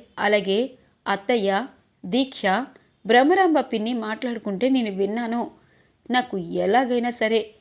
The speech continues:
ఎవరిని చూపించకుండా అసలు మీకు పెళ్ళే కాకుండా ఉండాలని అత్తయ్య అనుకుంటున్నారు.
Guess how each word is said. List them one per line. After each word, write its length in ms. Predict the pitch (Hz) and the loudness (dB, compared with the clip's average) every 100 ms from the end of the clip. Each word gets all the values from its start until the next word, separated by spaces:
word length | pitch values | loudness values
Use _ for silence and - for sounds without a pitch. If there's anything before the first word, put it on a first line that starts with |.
| _ _ - | _ _ 0
ఎవరిని 500 | 240 240 269 330 311 311 202 | 4 4 2 2 2 2 -6
చూపించకుండా 680 | 214 233 240 233 220 220 214 - _ _ - | -6 -6 -6 -8 -2 0 0 -6 _ _ -4
అసలు 320 | 269 269 269 | -2 0 0
మీకు 260 | 247 220 175 | 0 -2 -8
పెళ్ళే 500 | - 185 185 254 269 | -2 -2 2 2 2
కాకుండా 500 | 254 226 226 220 226 | 0 -4 -6 -2 -2
ఉండాలని 600 | 190 190 233 240 202 277 294 - _ _ - | -2 -2 -2 -2 2 2 2 -4 _ _ -6
అత్తయ్య 380 | 302 302 294 254 | -4 2 4 4
అనుకుంటున్నారు. 680 | 214 220 226 220 214 220 | 0 -4 -6 -6 -4 -4